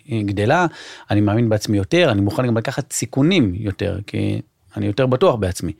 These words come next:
ואז אני פותר אפילו את הצורך בלדבר עם, אה, פסיכולוג. מתי אולי זה ייכנס? ברגע שהתחיל עם מין, אה, תקופה לא טובה.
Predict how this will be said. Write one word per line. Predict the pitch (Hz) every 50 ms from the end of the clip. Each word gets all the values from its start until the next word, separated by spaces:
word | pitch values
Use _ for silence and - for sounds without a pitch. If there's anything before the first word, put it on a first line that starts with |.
| _ - - - - _ -
ואז | 113 143 175
אני | 175 147
פותר | 117 - 113 - - 170 165
אפילו | 143 - 117 113 107
את | - -
הצורך | 101 - 123 120 107 95
בלדבר | 101 104 110 101 98 95 101 101 104 107
עם, | 101 98 98 98
אה, | 95 92 90
פסיכולוג. | - - - - 90 90 104 143 156 - -
מתי | 165 139 - 156
אולי | 147 139 135 139 135
זה | 117 127
ייכנס? | 127 - - - - 180 147
ברגע | 123 123 131 131 131 123
שהתחיל | - 123 123 123 117 - - _ - - - - 139 131 127
עם | 127 123 117
מין, | 113 113 110 110 113 113 - _ _ _ -
אה, | 127 117 107 101 -
תקופה | - - 127 - 143 127
לא | 120 120
טובה. | 120 127 107 95 -